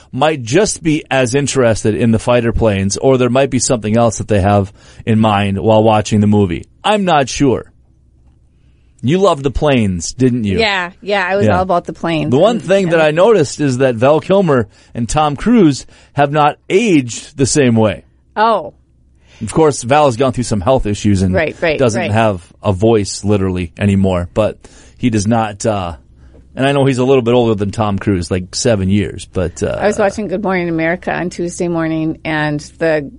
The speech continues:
Speaker 2: one, um, I don't know,
Speaker 1: You don't
Speaker 2: report-,
Speaker 1: even,
Speaker 2: the
Speaker 1: you
Speaker 2: re-,
Speaker 1: don't even care about the other
Speaker 2: the,
Speaker 1: characters,
Speaker 2: no,
Speaker 1: do you?
Speaker 2: the reporter, and she was talking, and she was telling that, you know, she wasn't even alive when the first Top Gun came out. And I was like, "Are you kidding me? You're, really? Seriously?" But, um,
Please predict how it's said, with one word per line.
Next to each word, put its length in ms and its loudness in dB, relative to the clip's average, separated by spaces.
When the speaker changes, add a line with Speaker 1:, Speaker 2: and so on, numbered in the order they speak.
Speaker 2:
one, 560 -2
um, 460 -6
I 100 -2
don't 120 -2
know, 360 -4
Speaker 1:
You 120 0
don't 120 0
Speaker 2:
report-, 160 2
Speaker 1:
even, 100 -4
Speaker 2:
the 60 -4
Speaker 1:
you 80 -4
Speaker 2:
re-, 60 2
Speaker 1:
don't 140 2
even 120 -6
care 160 2
about 140 4
the 80 4
other 100 0
Speaker 2:
the, 80 2
Speaker 1:
characters, 360 0
Speaker 2:
no, 140 2
Speaker 1:
do 40 2
you? 100 -2
Speaker 2:
the 100 2
reporter, 500 0
and 120 -4
she 100 -2
was 160 0
talking, 420 -6
and 180 -6
she 120 -2
was 180 0
telling 720 -4
that, 240 -2
you 100 -8
know, 60 -4
she 140 -8
wasn't 260 0
even 120 0
alive 440 0
when 120 -4
the 60 -4
first 300 -6
Top 240 -10
Gun 200 -6
came 280 -6
out. 420 -8
And 120 -6
I 40 0
was 120 -2
like, 200 -4
"Are 40 -6
you 160 -4
kidding 340 -4
me? 160 -2
You're, 220 -2
really? 280 0
Seriously?" 600 -2
But, 360 -4
um, 160 -8